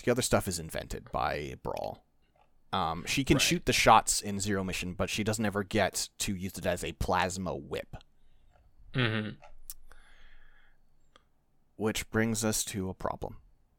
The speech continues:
Speaker 2: Is a whip a blade?
Speaker 1: I think a normal whip is not, right? But, like, you know, like, Ivy's sword whip is, and this is a
Speaker 2: Mm-hmm.
Speaker 1: blade made of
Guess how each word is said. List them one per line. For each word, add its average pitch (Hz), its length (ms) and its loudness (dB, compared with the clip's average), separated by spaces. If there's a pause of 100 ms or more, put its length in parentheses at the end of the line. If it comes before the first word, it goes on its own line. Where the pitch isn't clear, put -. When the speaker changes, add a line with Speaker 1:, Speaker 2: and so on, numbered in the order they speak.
(1200)
Speaker 2:
Is 117 180 4
a 107 60 0
whip 107 440 -2
a 110 60 -8
blade? 110 540 -6 (800)
Speaker 1:
I 147 100 6
think 220 240 6
a 156 80 8
normal 139 460 8
whip 113 220 6
is 92 180 0
not, 82 260 0 (140)
right? 117 320 4 (120)
But, 123 160 8
like, 127 380 6 (580)
you 143 100 2
know, 127 120 8
like, 117 240 6 (560)
Ivy's 135 640 6
sword 120 500 10
whip 76 240 -4 (300)
is, 95 460 -2 (560)
and 123 160 4
this 165 140 10
is 185 160 8
a 143 60 8
Speaker 2:
Mm-hmm. 110 80 2
Speaker 1:
blade 117 420 8
made 104 260 2
of 98 120 2